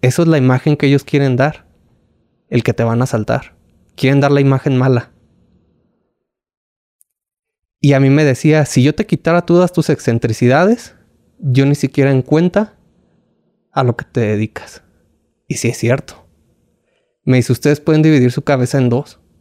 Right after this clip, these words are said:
Tienen doble personalidad." Y eso es bien interesante. Y hazle cuenta que de ahí toda, todo lo que me empezó a preguntar, yo sentía que parecía que estaba hablando con un adivino. Porque me decía,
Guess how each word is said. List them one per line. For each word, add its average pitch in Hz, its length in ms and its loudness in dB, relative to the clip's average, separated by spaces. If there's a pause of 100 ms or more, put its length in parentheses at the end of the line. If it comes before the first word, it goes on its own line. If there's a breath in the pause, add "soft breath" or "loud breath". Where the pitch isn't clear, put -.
(400)
Tienen 143 280 2
doble 139 200 2
personalidad." 120 800 -4 (1300)
Y 123 120 2
eso 123 120 0
es 127 80 0
bien 127 160 0
interesante. 127 640 -4 (2000)
Y 131 160 2
hazle 143 200 0
cuenta 165 260 -2
que 160 160 -2
de 139 40 2
ahí 131 120 2
toda, 160 800 0
todo 143 140 0
lo 160 120 0
que - 80 -2
me 151 60 0
empezó 131 200 -4
a 123 60 -4
preguntar, 139 340 0
yo 131 120 2
sentía 143 320 -2
que 147 100 -2
parecía 135 400 -2
que - 80 -8
estaba 135 160 0
hablando 139 300 0
con 131 120 -2
un 127 140 -2
adivino. 127 480 -2 (1300)
Porque 127 280 -2
me 123 120 0
decía, 131 540 0